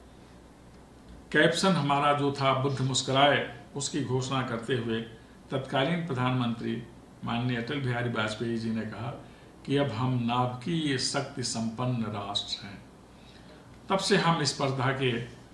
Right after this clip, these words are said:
महत्वपूर्ण राष्ट्र हैं। तो जहाँ तक सामरिक संदर्भ है,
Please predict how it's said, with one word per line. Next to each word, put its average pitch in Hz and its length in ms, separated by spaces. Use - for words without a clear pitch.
महत्वपूर्ण 135 640
राष्ट्र 123 400
हैं। 113 240
तो 170 80
जहाँ 185 260
तक - 140
सामरिक 202 520
संदर्भ 131 500
है, 113 300